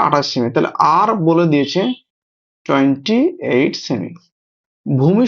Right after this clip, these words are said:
সংলগ্ন বিন্দু স্মরণের মান কত? তাহলে ভূমি সংলগ্ন বিন্দু এটা এ, এই ভূমি সংলগ্ন বিন্দুটা কোথায় গিয়েছে? এ, ওপরে চলে গেছে, ঘুরেছে তো, এক পাক ঘুরেছে তো, ওপরে চলে গেছে, আই, সরি, অর্ধ পাক ঘুরেছে। তাহলে এটা কোথায়? এ ড্যাশে চলে গেছে।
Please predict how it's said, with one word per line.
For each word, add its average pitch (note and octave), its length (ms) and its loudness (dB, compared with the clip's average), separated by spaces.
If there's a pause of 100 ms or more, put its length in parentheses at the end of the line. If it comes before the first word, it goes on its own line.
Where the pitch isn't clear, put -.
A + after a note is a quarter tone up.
সংলগ্ন G#3+ 380 2 (140)
বিন্দু F3+ 220 2 (120)
স্মরণের D#3+ 440 2
মান B2 200 2
কত? A2+ 160 2
তাহলে D3+ 220 0
ভূমি E3+ 240 2
সংলগ্ন G3+ 280 0 (100)
বিন্দু G3 240 0 (160)
এটা F3 140 -2 (240)
এ, - 20 4 (1040)
এই G3 200 4 (120)
ভূমি F#3+ 200 2
সংলগ্ন G#3+ 340 2
বিন্দুটা G3+ 300 2 (100)
কোথায় G3+ 280 2
গিয়েছে? G#3+ 240 0 (160)
এ, - 20 2 (120)
ওপরে G3+ 340 2
চলে G#3 180 2
গেছে, G3+ 180 -2 (800)
ঘুরেছে G3 320 2
তো, D#3+ 140 2
এক F3 120 -4
পাক G3 200 2
ঘুরেছে F3+ 360 2
তো, A2+ 60 -4 (320)
ওপরে F#3+ 300 2
চলে F#3+ 200 2
গেছে, F#3 180 0 (840)
আই, D3+ 100 4 (100)
সরি, C3+ 180 4 (180)
অর্ধ E3+ 160 2 (120)
পাক G3 200 2
ঘুরেছে। F3+ 260 0 (100)
তাহলে - 160 -2 (140)
এটা F#3 280 2
কোথায়? E3+ 220 0 (100)
এ - 20 4 (100)
ড্যাশে F#3 340 0
চলে F3+ 200 2
গেছে। F3 160 -2